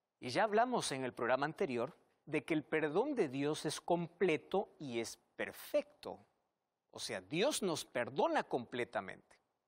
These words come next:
El asunto no está si Dios me perdona o no. El problema está, si yo quiero recibir el perdón de Dios,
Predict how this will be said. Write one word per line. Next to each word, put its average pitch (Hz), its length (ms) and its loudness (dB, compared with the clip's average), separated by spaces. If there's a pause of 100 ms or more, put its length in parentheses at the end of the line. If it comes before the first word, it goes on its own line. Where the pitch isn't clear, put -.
(1000)
El 185 160 4
asunto 294 540 2
no 190 220 2
está 190 560 0
si - 260 -2
Dios 156 300 0
me 151 120 0
perdona 120 420 -2
o 113 40 -2
no. 104 240 -4
El 127 180 0
problema 131 460 0
está, 98 400 -2 (440)
si 117 180 -12
yo 147 240 0
quiero 247 180 2
recibir 143 480 0
el 123 140 2
perdón 131 420 2
de 143 140 4
Dios, 110 480 -4